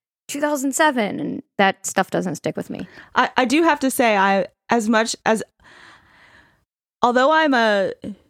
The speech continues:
Speaker 2: Swiftie from her debut album, I've only more recently become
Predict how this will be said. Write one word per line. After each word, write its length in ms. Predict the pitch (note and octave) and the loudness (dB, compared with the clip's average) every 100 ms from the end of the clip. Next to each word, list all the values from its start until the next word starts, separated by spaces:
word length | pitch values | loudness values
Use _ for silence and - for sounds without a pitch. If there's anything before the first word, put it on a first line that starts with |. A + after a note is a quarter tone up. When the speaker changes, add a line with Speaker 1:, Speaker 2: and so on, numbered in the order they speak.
| _ _ _ _ _ _ _ _ - | _ _ _ _ _ _ _ _ -14
Speaker 2:
Swiftie 600 | - B3+ B3 - G3 F#3+ | -4 -2 -2 0 -2 -2
from 320 | - G3 G3+ | 0 2 2
her 180 | G3 G#3 | 0 0
debut 520 | F#3+ F#3 F#3 F#3 F3 | 2 0 0 -2 0
album, 720 | - F3 F3+ C#3+ B2+ C3 F3+ - _ _ _ _ - | 2 2 2 -2 -4 -4 -6 -10 _ _ _ _ -4
I've 140 | G#3 | 0
only 280 | A3+ B3+ C4 | 2 4 2
more 340 | A#3+ G3+ G3+ | 2 2 2
recently 540 | G3 A#3 A#3+ G#3+ G3 F3 | 2 -2 -2 -2 -4 -4
become 500 | E3+ - F#3 E3 | -6 -4 -4 -4